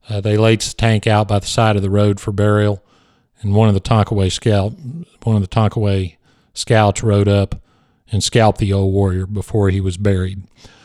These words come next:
Satank, by the way, his body later was moved to Fort Sill to a cemetery known as Chief's Hill, and he was the first of several Indian chiefs laid to rest at Fort Sill.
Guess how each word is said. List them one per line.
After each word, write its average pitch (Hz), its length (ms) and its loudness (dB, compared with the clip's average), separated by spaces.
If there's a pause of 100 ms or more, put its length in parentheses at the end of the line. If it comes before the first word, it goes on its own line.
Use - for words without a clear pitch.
(140)
Satank, 135 420 0
by 113 160 6
the 104 80 4
way, 104 260 4
his 104 140 -2
body 110 400 2
later 101 340 2
was 95 220 -2
moved 104 560 2 (220)
to 104 140 -4
Fort 113 320 2
Sill 98 460 0 (640)
to 107 240 2
a 92 40 2
cemetery 113 540 2
known 104 240 4
as 92 100 0
Chief's - 420 -4
Hill, 104 540 -2
and 95 120 -6
he 113 100 -2
was 101 160 -4
the 95 80 -6
first 107 480 0
of 95 100 -10
several 104 360 -2
Indian 98 300 -4
chiefs 95 380 -10 (360)
laid 107 240 0
to 101 80 -2
rest 98 460 -4 (540)
at 104 140 -6
Fort 101 260 -2
Sill. 92 400 -4